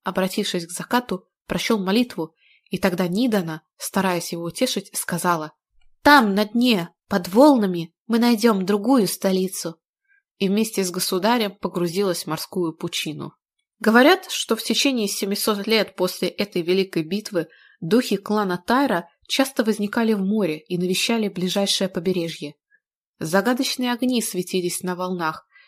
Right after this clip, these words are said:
и в воздухе витали отголоски моря. Чтобы успокоить несчастных духов, в местечке Акамагасеки построили буддийский храм Амидадзи,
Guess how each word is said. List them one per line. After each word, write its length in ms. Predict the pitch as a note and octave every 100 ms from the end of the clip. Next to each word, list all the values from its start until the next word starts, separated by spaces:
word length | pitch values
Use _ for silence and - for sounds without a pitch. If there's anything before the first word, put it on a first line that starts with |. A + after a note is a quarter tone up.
| _
и 100 | -
в 100 | E3
воздухе 460 | E3 G3 G3 G3 F#3
витали 380 | E3 - F3+ F3+
отголоски 680 | - E3+ - E3+ E3 - E3+
моря. 400 | E3 D#3 D3+ - _ _ _ _ _
Чтобы 400 | - - A3 A3+
успокоить 520 | A3+ A#3+ A#3+ D4 D4
несчастных 580 | C4+ - B3+ B3 A#3 G#3
духов, 380 | G3+ A3 G3+ - _ -
в 100 | F#3
местечке 640 | G3+ A3 - A3+ - F#3+ -
Акамагасеки 1080 | - - F#3+ F3+ E3+ - C4 E4+ - A3 - _ -
построили 540 | F#3 - B3 B3 A3
буддийский 480 | F3+ G3 G#3+ - G#3+
храм 300 | - A3+ A3
Амидадзи, 720 | G#3+ G#3+ A#3 G3 F3+ F3 D#3+